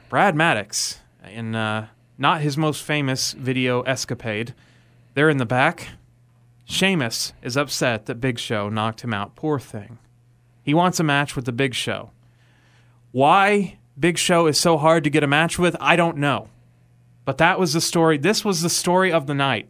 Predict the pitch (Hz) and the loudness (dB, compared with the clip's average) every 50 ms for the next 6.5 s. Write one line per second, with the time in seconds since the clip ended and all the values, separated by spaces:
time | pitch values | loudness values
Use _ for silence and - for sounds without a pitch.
0 | _ _ - 135 127 117 117 117 117 - - - 143 170 170 131 - - - 123 | _ _ -6 -4 -2 -2 -2 -4 -8 -10 -6 -2 0 0 0 -2 -4 -4 -4 -2
1 | 110 107 107 - 117 120 117 120 113 - - - _ _ _ _ _ _ _ _ | -2 -4 -4 -6 -6 -6 -6 -6 -6 -8 -12 -14 _ _ _ _ _ _ _ _
2 | _ _ _ _ _ _ _ _ - - - 196 208 196 - 196 190 - - - | _ _ _ _ _ _ _ _ -2 2 4 4 4 4 4 2 2 2 0 0
3 | 165 147 165 156 143 143 143 143 131 - - 113 98 95 - 131 120 143 143 160 | 0 0 2 2 2 2 2 2 0 -2 -6 -10 -12 -10 -10 -4 0 2 4 4
4 | 170 180 151 - - - 170 165 160 147 - - 147 139 143 139 139 - 135 151 | 4 2 0 -2 -4 -2 0 0 0 -2 -2 -2 0 0 2 0 -2 -2 -2 -2
5 | 160 143 160 160 151 - - 160 139 120 113 117 117 - _ - 139 139 131 143 | 0 2 2 0 0 0 0 0 0 0 0 -2 -4 -8 _ -4 -2 -2 0 0
6 | 147 135 123 123 117 113 110 - - - | 0 0 0 0 -2 -2 -4 -6 -12 -20